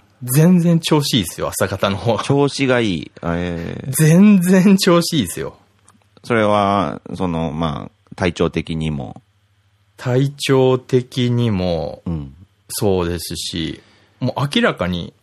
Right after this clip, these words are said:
Speaker 1: 肌とかにも現れてきますし。
Speaker 2: うん。マジっすか？
Speaker 1: ええ。
Speaker 2: じゃ、結構こう、し-、シミとか。
Speaker 1: シミはまあ、もともとできたことはないんですけど。
Speaker 2: うん。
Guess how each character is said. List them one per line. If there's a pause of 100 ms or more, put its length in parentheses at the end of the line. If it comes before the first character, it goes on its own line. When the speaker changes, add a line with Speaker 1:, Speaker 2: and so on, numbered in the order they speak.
(260)
Speaker 1:
肌
と
か
に
も
現 (120)
れ
て
き
ま
す
し。 (440)
Speaker 2:
う
ん。
マ
ジ
っ
す
か？ (800)
Speaker 1:
え
え。 (1400)
Speaker 2:
じ
ゃ、 (120)
結
構
こ (140)
う、 (400)
し-、
シ
ミ
と
か。 (1800)
Speaker 1:
シ
ミ
は
ま
あ、
も
と
も
と
で
き
た
こ
と
は
な
い
ん
で
す
け
ど。 (880)
Speaker 2:
う
ん。